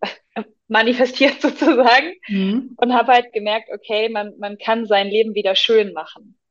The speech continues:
Speaker 1: ähm, indem man halt die Gedanken verändert und so weiter. Und, ähm, hab dann irgendwann gesagt, dann baue ich mir mal so ein Vision Board und baue da mal so drauf, was ich gern so möchte, wo ich hin möchte, was, was ich mir so als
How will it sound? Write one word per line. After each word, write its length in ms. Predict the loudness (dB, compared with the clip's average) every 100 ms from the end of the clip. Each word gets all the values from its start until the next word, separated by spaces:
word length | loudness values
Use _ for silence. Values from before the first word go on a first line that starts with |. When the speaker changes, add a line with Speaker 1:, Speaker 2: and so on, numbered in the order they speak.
| _ _ _ _ _
Speaker 1:
ähm, 560 | -6 -4 -4 -6 -14 _
indem 300 | -6 -2 0
man 180 | 0 -2
halt 160 | -6
die 60 | -4
Gedanken 360 | 2 2 0 -8
verändert 640 | -8 -8 -8 -6 -6 -8
und 160 | -16 -12
so 140 | -8
weiter. 540 | -4 -4 2 2 2 -4 _
Und, 380 | -6 -6 -8 -6
ähm, 320 | -4 -4 -6
hab 180 | -8 -4
dann 140 | -4 -2
irgendwann 680 | -2 -4 -2 0 0 -2 -6
gesagt, 300 | -6 -6 -6
dann 140 | -6
baue 200 | 0 0 0
ich 100 | -4
mir 100 | -4
mal 140 | -2
so 80 | -4
ein 140 | -6
Vision 240 | -4 -4 -4
Board 340 | -4 -4 -10 _ _
und 140 | -8
baue 200 | 0 0 2
da 120 | 0
mal 120 | 0
so 100 | -8
drauf, 380 | -8 -4 -4 -6 -20 _
was 200 | -6 -6
ich 160 | -12 -4
gern 200 | -4 -4
so 100 | -4
möchte, 520 | 0 0 0 -4 -4
wo 100 | -6
ich 140 | -8
hin 220 | -6 -6 -4
möchte, 420 | -6 -6 -10 -8
was, 220 | -8 -8 -18 -20 -6 -4
was 140 | -2
ich 100 | 0
mir 140 | 2
so 80 | 4
als 180 | 4 2